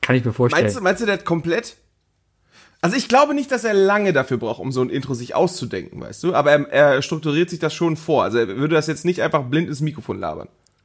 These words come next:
Speaker 1: Hm, nee, nee, das schon, nee, nicht. Nee, nee, nee. Ja, sehr gutes. Ist natürlich ein Klassiker.
Speaker 2: Ist ein
Speaker 1: Bayers Oma
Speaker 2: Klassiker.
Speaker 1: war immer gerne gesehen, ja. Ähm,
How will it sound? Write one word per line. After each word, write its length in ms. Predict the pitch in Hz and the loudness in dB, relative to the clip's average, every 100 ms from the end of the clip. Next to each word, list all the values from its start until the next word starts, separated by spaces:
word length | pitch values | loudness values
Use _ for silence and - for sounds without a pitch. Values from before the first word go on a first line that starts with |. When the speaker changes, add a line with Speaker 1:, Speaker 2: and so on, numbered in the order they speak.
| _ _ | _ _
Speaker 1:
Hm, 640 | - 117 104 101 - - - | -2 -2 -2 -6 -10 -12 -10
nee, 300 | - 117 113 | 0 4 6
nee, 160 | 107 101 | 4 2
das 180 | 104 | 0
schon, 160 | - 107 | 0 0
nee, 120 | 101 | 2
nicht. 380 | 101 101 - - - | 2 0 -4 -14 -10
Nee, 240 | 95 117 - - - - - | -6 -6 -8 -20 -20 -20 -14
nee, 140 | - 95 | -8 -8
nee. 200 | 90 95 _ _ _ - - | -8 -12 _ _ _ -18 0
Ja, 240 | 170 262 - | 2 2 0
sehr 200 | - 202 | -2 -2
gutes. 260 | 226 196 - - | -2 -6 -8 -4
Ist 160 | 202 220 | -2 0
natürlich 280 | 196 190 165 | 2 2 2
ein 80 | |
Klassiker. 400 | 147 127 - - | 0 -2 -2 -6
Speaker 2:
Ist 20 | 98 | 0
ein 20 | |
Speaker 1:
Bayers 300 | 180 208 175 | 2 2 0
Oma 240 | 175 165 | 2 2
Speaker 2:
Klassiker. 60 | 117 | 2
Speaker 1:
war 200 | 113 - | 0 -2
immer 280 | 170 190 196 | 2 4 4
gerne 320 | 143 156 156 | 4 2 4
gesehen, 480 | 131 120 107 123 147 - | 2 2 2 0 -2 -4
ja. 240 | 113 110 - - - _ _ _ _ _ - | -6 -6 -8 -16 -20 _ _ _ _ _ -10
Ähm, 300 | 120 113 110 | 0 0 0